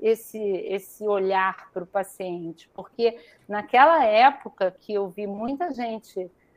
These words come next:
doente com aids, diz aí o que que é aids. É doença daqui e dali? Não, era doença de tudo. A gente via pessoas com todas as infecções de diferentes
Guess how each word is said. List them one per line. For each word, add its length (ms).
doente 800
com 220
aids, 680
diz 300
aí 240
o 80
que 180
que 140
é 40
aids. 920
É 140
doença 480
daqui 420
e 20
dali? 440
Não, 240
era 180
doença 320
de 140
tudo. 1080
A 60
gente 320
via 180
pessoas 480
com 180
todas 460
as 140
infecções 720
de 120
diferentes 880